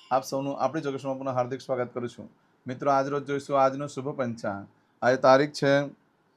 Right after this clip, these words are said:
ચાર અગિયાર બે હજાર પચીસ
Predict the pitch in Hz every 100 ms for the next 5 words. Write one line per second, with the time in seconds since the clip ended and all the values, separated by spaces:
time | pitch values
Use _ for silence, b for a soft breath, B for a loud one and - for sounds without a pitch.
0 | _ _ - 135 147 156 - 135 123 147
1 | 151 139 135 135 143 143 135 143 - 123
2 | 131